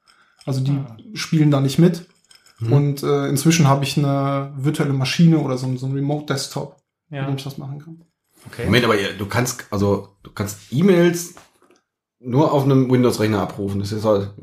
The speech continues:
Speaker 3: finde ich jetzt erstmal überraschend, oder? Aber ist, oder, oder habt, habt ihr euch da was Eigenes ausgedacht?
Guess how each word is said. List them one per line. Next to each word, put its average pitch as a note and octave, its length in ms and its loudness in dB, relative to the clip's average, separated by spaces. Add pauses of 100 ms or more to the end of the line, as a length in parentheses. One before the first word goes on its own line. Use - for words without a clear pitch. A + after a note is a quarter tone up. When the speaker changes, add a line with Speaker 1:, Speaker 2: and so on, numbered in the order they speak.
Speaker 3:
finde A#2 180 -12
ich - 40 -10
jetzt - 160 -14
erstmal C#3+ 340 0
überraschend, C#3 500 2
oder? C3 140 4
Aber A#2+ 160 2
ist, - 140 -4
oder, G#2+ 400 -2 (260)
oder G#2+ 140 0
habt, C#3 200 -2
habt C3 160 -2
ihr C3 40 4
euch B2 60 0
da A#2+ 100 2
was A2 80 -2
Eigenes G2+ 260 -2
ausgedacht? F#2+ 460 -4